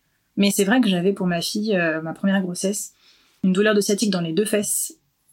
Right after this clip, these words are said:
Donc, euh, je sais que c'était compliqué au niveau logistique, euh, pour dormir, et cetera. C'était, mais je pense le fait d'être aussi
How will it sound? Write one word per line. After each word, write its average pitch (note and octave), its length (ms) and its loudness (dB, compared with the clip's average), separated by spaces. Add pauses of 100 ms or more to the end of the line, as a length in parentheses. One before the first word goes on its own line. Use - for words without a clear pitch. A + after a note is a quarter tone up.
Donc, F3 220 -4
euh, E3 60 -2
je E3+ 100 -6
sais A3 140 -2
que - 60 -6
c'était G3+ 520 0
compliqué A3+ 480 -2
au G#3+ 40 2
niveau G3 200 2
logistique, G3 520 -2
euh, F3+ 100 0
pour F3+ 200 -2
dormir, F#3+ 400 2
et F#3+ 60 0
cetera. F3+ 400 -2
C'était, E3 440 -2 (560)
mais F#3+ 80 2
je - 80 0
pense G#3+ 200 0
le F#3+ 60 2
fait G#3 120 2
d'être F#3 320 -2
aussi - 380 0